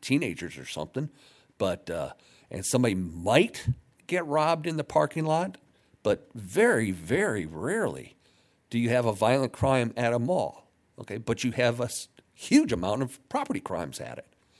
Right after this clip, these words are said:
So, again, one city to another, they're all different, and you'd have to go through a list of probably thirty different things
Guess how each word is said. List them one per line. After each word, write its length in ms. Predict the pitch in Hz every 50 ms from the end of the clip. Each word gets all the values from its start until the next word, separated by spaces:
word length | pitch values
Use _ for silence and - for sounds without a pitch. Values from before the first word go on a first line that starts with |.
| _ _ _ _ _ _
So, 420 | _ - - 147 143 143 139 143 - - - _ _ _ _ _ _ _ _ _ _ _ _ _ _ _ _ _ _
again, 440 | 151 151 147 165 139 107 90 82 - - _ _ _ _ _
one 300 | 110 107 135 151 170 180
city 260 | - 185 175 175 170
to 160 | - 165 165
another, 380 | 165 170 170 165 170 175 160 147 - -
they're 200 | - 85 85 -
all 180 | 87 117 127
different, 480 | 127 131 143 139 135 - 156 147 147 147 - - _ _ _
and 500 | - 92 90 90 87 85 85 82 80 78 - - _ _ _ _ _ _ _ _ _ _ _ _ _ _ _ _ _
you'd 200 | - 95 98 95
have 200 | 104 113 113 107 -
to 60 | 101
go 180 | 92 117 120 110
through 320 | - - - 107 98 90
a 40 | 92
list 400 | 90 107 120 135 135 - - -
of 380 | - 113 98 98 92 - -
probably 300 | - - 107 113 113 87
thirty 460 | 85 - - - 147 156 175 185 185 170
different 340 | 175 180 175 180 175 170
things 500 | - 143 120 104 90 104 98 92 - -